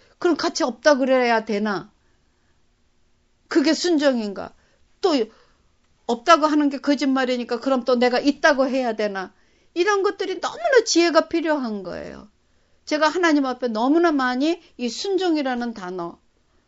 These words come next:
고민하고 고민하고 또 배우고 익힌 단어입니다. 근데 어저께 그 아이하고, 저희 아이하고 얘기를 하면서 제가 이제 결혼해서 사십 년이 지났는데요.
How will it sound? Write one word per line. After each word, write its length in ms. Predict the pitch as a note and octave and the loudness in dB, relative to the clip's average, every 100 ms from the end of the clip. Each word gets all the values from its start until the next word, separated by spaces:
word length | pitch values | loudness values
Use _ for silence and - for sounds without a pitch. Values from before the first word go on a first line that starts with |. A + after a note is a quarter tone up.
| _ _ _ _ _ _ _ _ | _ _ _ _ _ _ _ _
고민하고 800 | - D#4 D#4+ E4 C#4+ A#3 B3 A#3+ | 2 4 6 6 4 2 0 0
고민하고 800 | - C4+ C4+ B3+ A#3 B3 C#4+ - _ | 2 2 2 0 -2 -2 -2 -4 _
또 140 | D#4+ - - | -8 -8 -16
배우고 520 | - F#3+ A3+ B3 C4+ | -6 2 4 4 -2
익힌 400 | B3+ B3 - C#4+ | -4 -8 -6 -6
단어입니다. 720 | A#3+ F#3+ E3+ E3 - - B3 _ _ _ _ _ _ | -4 -6 -8 -10 -16 -20 _ _ _ _ _ _ _
근데 400 | - C4+ D4+ B3 - _ _ | -6 -4 -2 -4 -10 _ _
어저께 540 | B3+ B3 B3 A#3+ A3+ - - | -4 -4 -2 -2 -2 -10 -6
그 160 | B3+ | -2
아이하고, 680 | A#3+ G#3 G#3+ A3+ G#3+ A3 G#3 - _ _ _ _ _ _ _ | 0 0 0 -2 -4 -6 -8 -12 _ _ _ _ _ _ _
저희 220 | - A3+ A3 | 0 2 2
아이하고 440 | G3 G3 F3+ G#3 | 2 -2 -6 -4
얘기를 380 | A3+ A#3 G#3 G#3 | -4 -4 -8 -10
하면서 720 | A#3 A3+ A3 A#3 D4+ C4 - _ _ _ _ _ _ _ _ _ _ _ _ _ _ _ _ _ _ _ _ _ _ _ _ _ _ _ _ _ _ _ _ _ _ _ _ _ _ _ _ _ _ _ _ - | -14 -14 -14 -10 -10 -10 -14 _ _ _ _ _ _ _ _ _ _ _ _ _ _ _ _ _ _ _ _ _ _ _ _ _ _ _ _ _ _ _ _ _ _ _ _ _ _ _ _ _ _ _ _ -4
제가 180 | C4+ B3+ | 0 2
이제 160 | A#3 | 0
결혼해서 480 | A#3 B3 B3+ A3+ A#3+ | -2 0 0 -2 -6
사십 320 | - D#4 D4+ | -6 -4 -4
년이 580 | C4 A3+ G#3+ G#3 G3+ G#3 | -4 -6 -8 -8 -8 -10
지났는데요. 920 | G#3 A3+ A3+ A3 F#3+ F3 E3+ A3 E4+ | -8 -6 -6 -6 -8 -8 -6 -4 -6